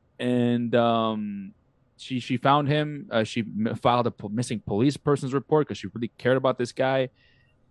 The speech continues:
you know, she thought he might have died of covid. And then, uh, she found him on the same app, uh, website, dating app that they had met each other, and he was, um, you know, there active. And, uh,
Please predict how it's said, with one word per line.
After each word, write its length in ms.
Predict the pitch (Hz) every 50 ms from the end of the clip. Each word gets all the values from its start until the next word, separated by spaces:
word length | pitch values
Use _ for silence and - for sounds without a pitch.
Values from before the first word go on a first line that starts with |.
| -
you 60 | 104 107
know, 100 | 101 101 104 -
she 100 | - 104
thought 200 | - - 110 107
he 60 | 107 104 107
might 60 | 101 95 87
have 80 | 85
died 220 | - 107 104 120 123
of 60 | 117 - _
covid. 400 | - 127 131 135 135 135 135 131 120 - _ _ _ _ _ _ _ _ _ _ _ _ _ _ - - _ _ _
And 240 | 120 127 127 127 123
then, 300 | 127 147 151 156 151 147
uh, 100 | 143 143
she 160 | 131 - 151
found 280 | 139 - 156 156 151 143 147
him 220 | 147 147 143 139
on 460 | - - 113 113 113 110 110 104 92 98
the 320 | 107 104 101 104 98 98
same 400 | - - - - 120 120 120 117 107 -
app, 180 | 107 104 101 - _ _ _ _ _ -
uh, 400 | 95 95 95 90 90 87 87 87
website, 460 | 95 104 104 - - - 98 90 - _ _ _ _ _
dating 340 | - - 107 104 101 98 92 90
app 80 | 87 78
that 160 | - 85 -
they 80 | 87
had 260 | 85 98 90 85 87 - - _ _ _ _ _ _ _ _ _ _ _ _ _
met 280 | - 101 107 113 110 110
each 200 | 107 104 - -
other, 440 | 110 107 107 107 104 104 104 - -
and 480 | 98 95 92 92 92 90 90 82 - - -
he 300 | 104 104 107 98 95 95
was, 360 | 92 95 92 90 87 85 95
um, 540 | 87 82 80 78 76 73 78 76 71 73 -
you 120 | - 90 85
know, 220 | 78 78 78 71 - _ -
there 380 | 90 90 92 95 95 92 90 -
active. 480 | 87 87 87 82 - - 85 85 80 78 - - _ _ _ 67
And, 320 | 67 73 73 69 78 76 73
uh, 300 | 71 - - - - 71